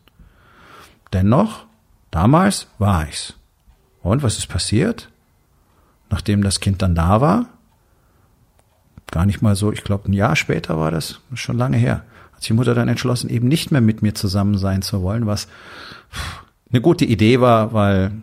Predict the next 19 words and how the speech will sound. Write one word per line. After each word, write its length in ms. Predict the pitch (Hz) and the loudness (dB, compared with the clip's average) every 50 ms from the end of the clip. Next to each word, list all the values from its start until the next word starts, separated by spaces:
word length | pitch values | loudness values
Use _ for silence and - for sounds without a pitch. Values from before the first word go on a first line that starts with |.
| - _ _ _ _ _ _ _ _ | -16 _ _ _ _ _ _ _ _
egal, 340 | 98 92 95 85 71 76 87 - _ _ _ _ - - | -6 -4 -4 -6 -6 -8 -12 -18 _ _ _ _ -14 -8
war 160 | - 104 - | -8 -6 -6
auch 160 | - 104 - | -6 -6 -6
nicht 140 | 98 87 - | -6 -6 -6
so 100 | - 95 | -8 -6
ganz, 460 | 95 92 90 87 - - - - - - _ _ _ _ _ _ _ _ _ _ _ _ _ _ _ _ _ - - - | -4 -2 -2 -2 -2 -4 -8 -10 -12 -18 _ _ _ _ _ _ _ _ _ _ _ _ _ _ _ _ _ -18 -4 0
ganz 180 | 117 127 120 104 | 2 2 2 2
auf 100 | - - | 0 0
der 140 | 127 107 | 0 2
Sonnenseite 580 | 98 113 110 113 113 107 95 101 90 87 - 101 | 2 4 4 4 4 4 2 0 -2 -2 -2 -4
des 200 | 85 82 - - | -4 -4 -4 -4
Lebens 280 | 82 95 90 87 - - | -4 -4 -4 -6 -8 -10
geboren, 360 | - 80 80 76 73 78 92 | -10 -10 -8 -8 -8 -10 -10
muss 140 | 92 - - | -12 -12 -14
ich 80 | - | -14
sagen, 240 | - - - - - - - - - - - - - - - - - - - - 143 | -14 -14 -14 -14 -16 -18 -20 -20 -16 -14 -12 -10 -8 -8 -6 -8 -8 -10 -10 -4 -2
ähm, 220 | 117 101 98 98 | 0 0 0 0
was 180 | 101 - - - | -2 -4 -4 -4
so 160 | - - | -4 -6